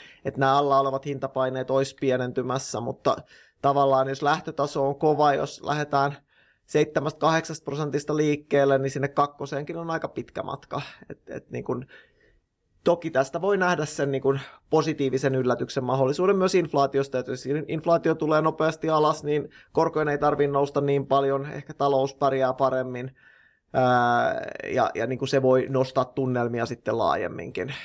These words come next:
Ehkä tämän inflaatio-ohella niin kuin toinen asia, mitä seuraa, on, että, että nyt e-, euroalueellahan E K P on aloittamassa näiden velkakirjaomistuksensa alasajon, mikä tarkoittaa sitä, että, että E K P ei, ei enää kun uusia velkakirjoja,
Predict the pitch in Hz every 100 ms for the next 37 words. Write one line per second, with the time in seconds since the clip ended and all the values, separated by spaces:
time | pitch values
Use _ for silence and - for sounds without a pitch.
0 | - - 147 156 135 170 175 185 185 170
1 | 170 175 - 165 156 - 156 165 151 147
2 | 147 151 156 151 139 139 139 139 135 135
3 | 139 143 131 135 131 127 127 123 147 135
4 | - 127 143 - - 139 147 156 - 170
5 | 175 160 156 151 143 143 143 - 156 151
6 | 143 143 135 131 131 127 127 135 135 135
7 | 127 131 - 127 123 127 127 - - 143
8 | 160 156 151 156 135 - 143 147 139 -
9 | 139 - 123 131 131 - - - - 131
10 | 165 190 185 180 175 - 147 139 139 135
11 | 143 135 135 139 135 127 131 139 135 -
12 | 135 135 135 135 131 120 123 - 127 147
13 | 139 139 143 147 143 135 139 139 139 131
14 | 131 139